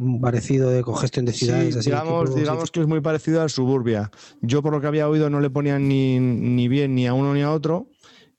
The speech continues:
Speaker 2: Y bueno, la verdad que lo probé porque vino a mis manos de casualidad y la verdad que estoy muy, muy contento con él. Se puede conseguir en foros de segunda mano por quince euros. La verdad que es un, un precio bastante rico para este juego. Y bueno.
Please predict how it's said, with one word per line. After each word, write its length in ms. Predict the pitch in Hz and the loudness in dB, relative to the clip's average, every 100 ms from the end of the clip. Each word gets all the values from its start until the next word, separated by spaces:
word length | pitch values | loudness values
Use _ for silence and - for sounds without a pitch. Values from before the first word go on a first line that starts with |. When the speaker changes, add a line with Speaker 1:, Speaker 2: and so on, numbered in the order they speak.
| _ | _
Speaker 2:
Y 500 | 123 120 113 113 110 | 0 2 2 2 2
bueno, 300 | 113 127 143 _ | 2 0 -2 _
la 140 | - 113 | -4 -2
verdad 140 | 120 | 0
que 120 | 131 | 0
lo 140 | 131 127 | 0 0
probé 180 | 131 | 0
porque 200 | 127 127 | 0 0
vino 180 | 127 135 | 2 0
a 40 | 131 | 0
mis 140 | 131 | 2
manos 800 | 139 135 135 131 131 127 131 117 | 0 0 -2 0 0 0 -2 -2
de 100 | 127 | -2
casualidad 540 | 131 135 127 131 160 | -2 0 2 2 0
y 100 | 151 | 0
la 80 | 120 | 2
verdad 140 | 113 | 0
que 80 | 120 | 0
estoy 180 | 120 143 | 0 0
muy, 320 | 127 135 151 | 2 4 4
muy 180 | 143 139 | 2 2
contento 360 | 127 117 113 110 | 0 0 0 0
con 120 | 117 | 0
él. 200 | 127 - _ | -2 -6 _
Se 160 | - 120 | -6 -2
puede 200 | 120 131 | 0 0
conseguir 440 | 135 131 135 139 | 0 0 0 2
en 100 | 131 | 0
foros 220 | 120 131 127 | 0 0 0
de 80 | 123 | 0
segunda 300 | 127 127 127 | 0 0 0
mano 260 | 127 123 | 0 0
por 300 | 123 120 117 | 0 0 0
quince 260 | 135 123 131 | -2 0 0
euros. 260 | 147 180 | 0 0
La 100 | 160 | 0
verdad 160 | 117 120 | -2 0
que 120 | 120 | -2
es 80 | 117 | -2
un, 480 | 120 117 113 110 110 _ _ _ _ _ _ _ - | 0 0 -2 -4 -12 _ _ _ _ _ _ _ -2
un 240 | 120 104 | -2 -2
precio 320 | 139 127 135 | -4 0 0
bastante 520 | 123 107 117 120 117 113 | 0 -2 -2 0 0 2
rico 260 | 127 123 | 0 0
para 160 | 123 120 | -2 -2
este 160 | - | -2
juego. 340 | 120 160 196 294 _ - | -2 0 -2 -6 _ -6
Y 140 | 123 120 | -2 0
bueno. 240 | 143 | 0